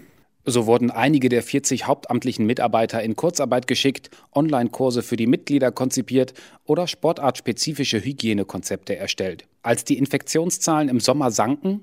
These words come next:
lief der Sportbetrieb wieder an. Doch jetzt, mit dem zweiten Lockdown, steht der E T V wie alle anderen knapp neunzigtausend Sportvereine in Deutschland wieder vor dem gleichen Szenario.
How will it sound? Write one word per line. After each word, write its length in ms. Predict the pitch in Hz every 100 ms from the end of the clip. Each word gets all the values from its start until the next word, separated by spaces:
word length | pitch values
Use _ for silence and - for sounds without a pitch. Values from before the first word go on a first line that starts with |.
| 175
lief 180 | 175
der 140 | - 185
Sportbetrieb 640 | - 120 101 110 - 110
wieder 260 | 127 151 151
an. 200 | 139 101 - _ _ -
Doch 120 | -
jetzt, 400 | 131 - - - -
mit 120 | 113
dem 120 | 107
zweiten 280 | - 143 151
Lockdown, 480 | 117 117 - 120 120 - -
steht 260 | - 160
der 160 | 160 143
E 60 |
T 120 | 131 117
V 380 | - 127 147
wie 180 | 143 156
alle 300 | - 143 135
anderen 420 | 131 170 185 113
knapp 300 | - 107 95
neunzigtausend 680 | 110 139 170 151 - 123 123
Sportvereine 680 | - - 127 - 104 110 110
in 80 | 113
Deutschland 460 | 117 - 120 113 - - -
wieder 180 | 120 127
vor 160 | -
dem 140 | 147 151
gleichen 340 | 110 101 117
Szenario. 640 | - 98 95 92 95 90